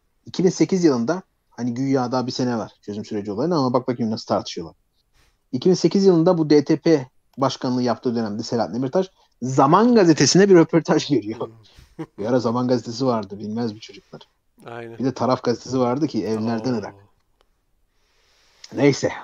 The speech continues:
Speaker 1: Efe olsaydı şimdi başlardı.
Speaker 2: Aynen.
Speaker 1: "Ya
Speaker 2: Tarak,
Speaker 1: arkadaşım,
Speaker 2: Tarak Gazetesi.
Speaker 1: ya arkadaşım Tarak,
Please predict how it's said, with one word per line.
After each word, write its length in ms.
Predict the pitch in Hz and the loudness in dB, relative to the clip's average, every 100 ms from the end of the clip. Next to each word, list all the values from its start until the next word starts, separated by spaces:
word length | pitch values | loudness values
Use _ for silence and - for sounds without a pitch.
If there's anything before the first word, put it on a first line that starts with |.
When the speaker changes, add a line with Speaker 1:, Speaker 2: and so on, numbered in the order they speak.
| - | -12
Speaker 1:
Efe 200 | - - | -8 0
olsaydı 340 | 139 131 156 139 | 2 4 2 2
şimdi 180 | 127 117 | -2 -2
başlardı. 360 | 110 131 120 | -2 -2 -2
Speaker 2:
Aynen. 120 | 117 | -2
Speaker 1:
"Ya 60 | 113 | -2
Speaker 2:
Tarak, 180 | 127 135 | 0 2
Speaker 1:
arkadaşım, 340 | 143 139 151 - _ _ _ | 2 2 0 -2 _ _ _
Speaker 2:
Tarak 400 | 139 123 131 _ | -10 -8 -10 _
Gazetesi. 360 | 139 120 123 - | -14 -12 -4 0
Speaker 1:
ya 140 | 151 | 2
arkadaşım 640 | 131 151 - 160 - 160 | 2 0 0 2 2 0
Tarak, 380 | - 135 143 | 2 4 4